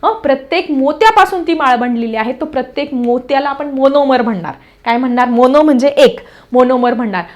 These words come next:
आणि अशा अनेक मोत्यांपासून काय झाली, तुमची मोत्यांचा हार तयार झालाय. मग या सगळ्या मोत्यांना मिळून,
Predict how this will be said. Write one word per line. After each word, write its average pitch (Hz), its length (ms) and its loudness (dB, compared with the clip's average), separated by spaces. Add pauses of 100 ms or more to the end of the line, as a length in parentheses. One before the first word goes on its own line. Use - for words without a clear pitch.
आणि 262 220 -2
अशा 269 200 -2 (120)
अनेक 359 720 0
मोत्यांपासून 339 640 0
काय 302 180 -2
झाली, 285 160 0
तुमची 269 300 -6
मोत्यांचा 247 520 -4
हार 269 300 2
तयार 233 200 -2
झालाय. 208 300 -4 (280)
मग 233 60 0
या 262 80 6
सगळ्या 302 360 2
मोत्यांना 359 760 4
मिळून, 381 220 0